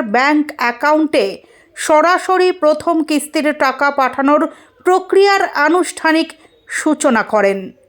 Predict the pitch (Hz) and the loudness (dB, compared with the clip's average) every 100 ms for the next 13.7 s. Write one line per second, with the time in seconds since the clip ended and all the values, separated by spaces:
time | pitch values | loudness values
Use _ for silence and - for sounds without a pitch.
0 | _ _ _ - _ 247 311 269 392 392 | _ _ _ -20 _ 0 2 2 0 2
1 | 381 381 381 392 339 - 254 226 285 294 | 0 0 0 2 2 2 2 0 0 0
2 | 220 220 262 202 - _ _ - 294 381 | 2 2 2 -2 -8 _ _ -2 0 0
3 | 381 - 381 381 330 349 370 359 233 247 | 0 0 0 2 0 2 2 0 0 2
4 | 269 294 294 294 - 269 277 - 381 370 | 2 2 2 0 0 0 0 -2 -2 -2
5 | 381 381 370 - _ _ 277 277 302 294 | 0 0 0 -10 _ _ 0 2 2 2
6 | 330 311 - 254 220 208 196 196 190 - | 0 -2 0 2 2 2 -2 -4 -10 -6
7 | - 226 233 226 - 277 214 302 339 - | -2 2 2 0 0 0 0 0 -2 -6
8 | - - 254 269 349 403 403 403 392 190 | -16 -2 2 4 4 4 2 2 0 0
9 | 202 269 349 330 - 226 226 - 349 - | 2 4 2 0 -2 -2 0 0 -2 -2
10 | - 339 330 - 285 160 - - _ _ | 0 0 0 0 0 0 -4 -14 _ _
11 | _ - 208 254 285 330 392 392 330 330 | _ -6 0 2 4 4 4 2 -2 0
12 | 349 - 359 349 233 - - - _ _ | -2 0 0 2 2 0 -6 -18 _ _
13 | _ 226 - 294 320 381 392 | _ -6 0 0 2 2 2